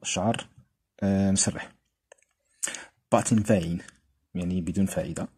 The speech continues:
My hair is too curly. الشعر ديالي، آه، مجعد بزاف، يعني، آه، مجعد. علي.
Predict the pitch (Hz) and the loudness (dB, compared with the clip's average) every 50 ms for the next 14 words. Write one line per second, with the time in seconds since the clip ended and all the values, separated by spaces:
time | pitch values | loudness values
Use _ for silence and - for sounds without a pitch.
0 | - - - - - - _ - 131 147 160 160 131 - - 139 104 85 85 101 | -20 -20 -20 -20 -20 -18 _ -4 -2 0 0 0 0 4 6 6 6 6 6 2
1 | 131 135 - _ _ _ - - - - - - - - - - - - - - | 0 0 -4 _ _ _ -20 -18 -16 -16 -16 -16 -16 -16 -18 -16 -16 -14 -14 -4
2 | - - 123 - - - - - 151 147 147 147 147 151 139 - - - 131 120 | 0 2 4 4 4 2 4 6 8 10 10 10 10 8 6 4 0 -2 0 2
3 | 98 92 90 82 82 85 - _ _ _ _ _ _ _ _ _ _ - - - | 2 2 0 0 -2 -4 -8 _ _ _ _ _ _ _ _ _ _ -20 -20 -20
4 | - - - - - - 90 90 87 82 95 98 92 95 113 139 185 - _ _ | -16 -10 -6 -6 -4 -2 -2 -2 -2 0 2 2 2 4 2 2 0 -2 _ _
5 | _ _ - 101 95 95 98 98 98 98 95 98 95 - - _ _ _ _ 104 | _ _ -2 0 2 2 4 4 2 2 2 0 -2 -4 -8 _ _ _ _ -6
6 | 95 92 92 95 92 95 92 92 90 95 95 82 82 82 82 85 85 85 82 104 | -4 -2 0 0 2 2 0 0 0 0 0 -2 -2 -4 -4 -4 -4 -2 0 2
7 | 104 87 - - - - - - - 87 87 87 85 85 85 87 85 85 85 85 | 0 0 0 -4 -10 -16 -16 -14 -12 -10 -8 -6 -6 -4 -4 -4 -4 -4 -4 -4
8 | 85 - - _ _ _ _ _ _ _ _ _ _ _ _ - - - - - | -6 -8 -10 _ _ _ _ _ _ _ _ _ _ _ _ -16 -16 -16 -16 -18
9 | - _ _ _ _ _ - 107 107 101 107 85 76 78 - - - - - - | -20 _ _ _ _ _ -6 -2 2 4 4 4 4 2 -4 -10 -12 -14 -16 -20
10 | _ _ - - - - 113 117 92 78 - | _ _ -20 -16 -6 -2 0 0 0 0 -4